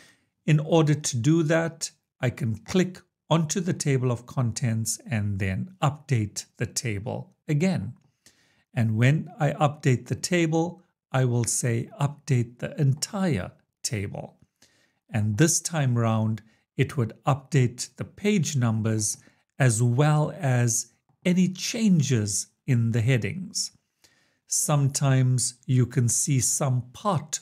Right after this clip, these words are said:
of this highlighted. To get rid of that, you can just click outside of that table of contents, um, window, and that should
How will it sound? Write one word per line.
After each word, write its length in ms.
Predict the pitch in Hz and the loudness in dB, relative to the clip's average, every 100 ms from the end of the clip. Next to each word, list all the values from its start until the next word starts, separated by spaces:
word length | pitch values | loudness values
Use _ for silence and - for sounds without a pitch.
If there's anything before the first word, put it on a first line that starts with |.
| _ | _
of 240 | 139 113 - | -4 -4 -4
this 260 | 113 - - | -4 -2 -6
highlighted. 880 | - 139 143 139 135 143 143 131 - _ _ _ _ | -2 0 2 0 0 0 -2 -2 -6 _ _ _ _
To 100 | - | -2
get 340 | 110 120 113 - | 2 2 0 -2
rid 300 | 113 139 147 | 2 4 4
of 240 | 143 - | 2 -2
that, 360 | 147 135 139 - | -2 -2 -2 -4
you 120 | 117 | -4
can 240 | - 107 | -2 -4
just 420 | 101 113 - - - | -2 -2 -2 -6 -4
click 380 | 120 95 - - 233 | -4 -4 -8 -14 -4
outside 760 | 117 - - - 185 185 165 - - | -2 -2 -2 -2 -2 0 -2 -4 -4
of 260 | 127 - - | -4 -4 -6
that 300 | 127 - - | -6 -6 -6
table 340 | 135 117 120 | -4 -2 -2
of 200 | 113 - | -4 -8
contents, 840 | - 151 139 - 147 139 139 - - - _ _ _ _ - | -4 -2 0 -2 -2 -2 -4 -6 -8 -20 _ _ _ _ -4
um, 560 | 120 117 113 117 - - - | -2 0 0 -2 -6 -14 -4
window, 720 | 139 139 156 160 156 156 156 - _ _ _ | 2 6 6 4 2 0 -4 -12 _ _ _
and 460 | 127 113 113 113 - | 0 2 2 -2 -6
that 560 | 131 107 113 104 - - | -10 -2 -2 -2 -6 -12
should 760 | - - - - 120 107 98 | -10 -10 -8 -4 -2 -2 -4